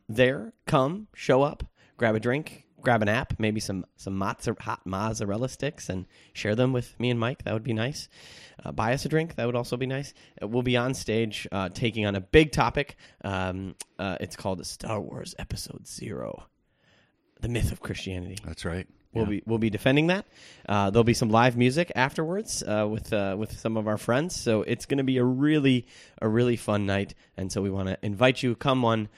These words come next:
Speaker 1: come all, to this event, um, March eighth, twenty seventeen.
Speaker 2: Now, you were talking up, uh, earlier when, uh, when you were doing, uh, promos for this, the free parking. Is
Speaker 1: Oh,
Speaker 2: that
Speaker 1: yeah,
Speaker 2: sti-,
Speaker 1: there
Speaker 2: is
Speaker 1: is,
Speaker 2: that
Speaker 1: yes.
Speaker 2: still
Speaker 1: Yeah.
Speaker 2: an-,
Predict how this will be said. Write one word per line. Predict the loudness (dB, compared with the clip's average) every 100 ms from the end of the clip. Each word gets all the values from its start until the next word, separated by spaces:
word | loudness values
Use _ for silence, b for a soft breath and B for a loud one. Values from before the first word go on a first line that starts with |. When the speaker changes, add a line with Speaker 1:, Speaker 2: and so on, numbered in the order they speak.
| b -6
Speaker 1:
come | -2 2
all, | 2 0 -2 b b
to | -4
this | -2 -2 -2
event, | -8 -2 -2 -2 -10 _
um, | -6 -6 -6 -8
March | -6 -6 -6
eighth, | -10 -10
twenty | -14 -12
seventeen. | -12 -14 -16 -18 -20 B B B -6
Speaker 2:
Now, | -2 0
you | 0 2
were | 2
talking | 4 2 4 2
up, | 0 0
uh, | -2 0 -2 -4
earlier | -2 -2 -2 -4 -6
when, | -6 -6 -8 -10
uh, | -12
when | -12 -12 -10
you | -12
were |
doing, | -8 -6 -6 -6
uh, | -8 -10
promos | -6 -4 -4 -6
for | -8
this, | -8 -10 -18 -6
the | -6
free | -4 -2 -2
parking. | -2 -6 -6 -12 -16 -20 _ _
Is | 0
Speaker 1:
Oh, | 4
Speaker 2:
that | 6
Speaker 1:
yeah, | 4
Speaker 2:
sti-, | 4
Speaker 1:
there |
Speaker 2:
is | 2
Speaker 1:
is, | 6
Speaker 2:
that |
Speaker 1:
yes. | 4 4
Speaker 2:
still | 2 2 2 -4 b
Speaker 1:
Yeah. | 2 2
Speaker 2:
an-, | -2